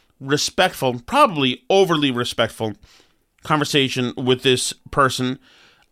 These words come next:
um, it, which I found is the way he approaches a lot of these people who are,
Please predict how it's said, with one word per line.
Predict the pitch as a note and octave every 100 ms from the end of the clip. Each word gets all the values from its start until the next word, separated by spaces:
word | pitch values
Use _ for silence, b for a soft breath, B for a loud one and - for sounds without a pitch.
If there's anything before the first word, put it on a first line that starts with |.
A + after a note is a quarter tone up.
| _
um, | D#3+ D#3 D3 C#3+ C#3 -
it, | - C3 _ _ - _ - _ _ _ _ _
which | - E3+
I | G3
found | G3+ G3
is | D#3+
the | D#3
way | D3+
he | D3
approaches | C#3 E3 D#3 C3+
a | C3
lot | C3+ D3
of |
these | C#3+ C3+
people | C3+ A#2+ B2
who | B2+
are, | A#2+ A#2